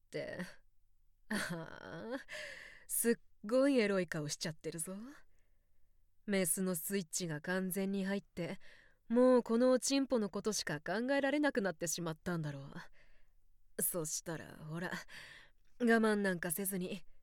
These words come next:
好きなだけしゃぶっていいぞ。<laughs> すげえ吸い付き。必死におちんぽしゃぶっちゃって、かわいいやつめ。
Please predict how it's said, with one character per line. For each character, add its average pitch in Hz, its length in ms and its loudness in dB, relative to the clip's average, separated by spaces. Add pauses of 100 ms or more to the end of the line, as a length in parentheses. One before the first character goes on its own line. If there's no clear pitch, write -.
(180)
好 - 200 -2
き 247 140 2
な 247 120 6
だ 226 120 4
け 226 100 2
し 214 140 0
ゃ 202 80 2
ぶ 190 80 -2
っ - 20 -4
て 180 240 -4
い 175 120 -2
い 147 40 -4
ぞ。 175 360 -8 (1900)
<laughs> 190 460 -2 (640)
す 185 460 2
げ 165 280 2
え - 20 2
吸 165 240 -2
い 180 120 -6
付 - 320 -6
き。 233 220 -2 (800)
必 226 220 4
死 214 240 0
に 208 140 2
お 202 100 0
ち 226 180 -4
ん 226 100 -4
ぽ 214 140 0
し - 160 0
ゃ 202 80 -6
ぶ 202 120 -8
っ - 100 -18
ち - 140 -6
ゃ - 20 -6
っ - 20 -14
て、 247 400 -2 (280)
か 196 260 6
わ 175 140 0
い 190 200 -2
い 170 40 -4
や 196 160 -6
つ - 180 -6
め。 254 260 -4